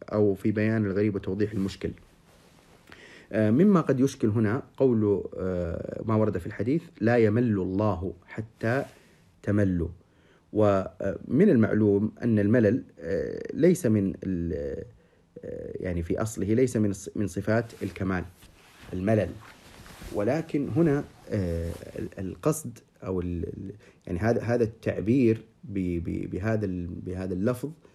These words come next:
المراد به أن الله سبحانه وت-، يعني استعمال اللفظ من باب المقابلة، أن الله سبحانه وتعالى لا، لا يقطع عنكم هذا ال-،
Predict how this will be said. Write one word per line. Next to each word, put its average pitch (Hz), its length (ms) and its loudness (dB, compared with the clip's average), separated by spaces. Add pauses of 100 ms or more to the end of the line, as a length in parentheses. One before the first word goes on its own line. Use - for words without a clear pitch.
(460)
المراد 131 480 6
به 117 520 2 (560)
أن 113 160 4
الله 139 340 4
سبحانه 135 520 -2
وت-، 110 240 0
يعني 113 180 2
استعمال 120 420 2
اللفظ 127 260 4
من 110 180 4
باب 120 180 2
المقابلة، 101 580 -2
أن 101 80 -8
الله 107 200 -2
سبحانه 113 240 -6
وتعالى 110 320 0
لا، 147 380 2 (640)
لا 139 160 6
يقطع 165 500 6
عنكم 110 380 0
هذا 104 280 0
ال-، 92 220 -2